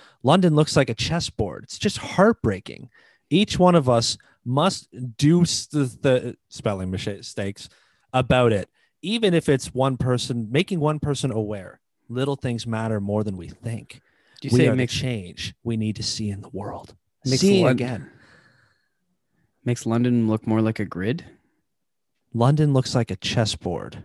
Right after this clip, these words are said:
Speaker 2: Chessboard. Okay. Chemtrails.
Speaker 1: Yes.
Speaker 2: Yes.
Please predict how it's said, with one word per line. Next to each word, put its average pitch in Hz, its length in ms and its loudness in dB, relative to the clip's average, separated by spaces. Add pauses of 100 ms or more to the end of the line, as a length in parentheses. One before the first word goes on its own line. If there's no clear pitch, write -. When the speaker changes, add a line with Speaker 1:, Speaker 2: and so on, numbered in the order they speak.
(140)
Speaker 2:
Chessboard. 127 680 0 (360)
Okay. 104 200 -4 (200)
Chemtrails. 113 560 -4 (100)
Speaker 1:
Yes. - 400 -8 (500)
Speaker 2:
Yes. - 520 -12